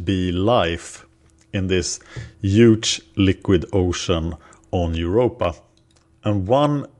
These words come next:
interesting thing about Europa is that it has the smoothest surface of any known solid object in the solar system. There are no impact craters,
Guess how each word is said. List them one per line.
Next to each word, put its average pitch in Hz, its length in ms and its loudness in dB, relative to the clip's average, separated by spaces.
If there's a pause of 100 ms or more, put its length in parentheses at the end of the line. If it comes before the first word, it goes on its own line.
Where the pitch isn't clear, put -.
(140)
interesting 143 540 0
thing 104 380 0
about 90 760 0 (520)
Europa 101 400 4
is 82 160 -2
that 92 120 0
it 92 140 2
has 98 240 0
the 101 100 -2
smoothest 101 840 -4
surface 101 520 2
of 87 220 -6
any 117 200 4
known 95 380 0
solid 87 680 0
object 90 520 -4
in 95 100 -8
the 85 120 -4
solar 98 340 0
system. 98 420 0
There 143 340 4
are 131 300 2
no 123 240 2
impact 120 480 0
craters, 98 580 0